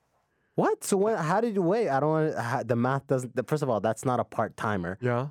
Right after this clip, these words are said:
Speaker 1: That's full-time as fuck. That's
Speaker 2: Yeah.
Speaker 1: all the time.
Speaker 2: I started as a part-timer and then become a manager or something, right? I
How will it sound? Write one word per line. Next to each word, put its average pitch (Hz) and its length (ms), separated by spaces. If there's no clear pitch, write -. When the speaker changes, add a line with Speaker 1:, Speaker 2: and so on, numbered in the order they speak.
Speaker 1:
That's - 220
full-time 127 840
as 90 100
fuck. - 520
That's 127 160
Speaker 2:
Yeah. 156 160
Speaker 1:
all 170 300
the 131 120
time. 135 240
Speaker 2:
I 113 80
started 202 260
as 156 120
a 147 40
part-timer 135 640
and 127 160
then 113 80
become 113 300
a 113 80
manager 107 440
or 101 60
something, 104 340
right? 110 220
I - 120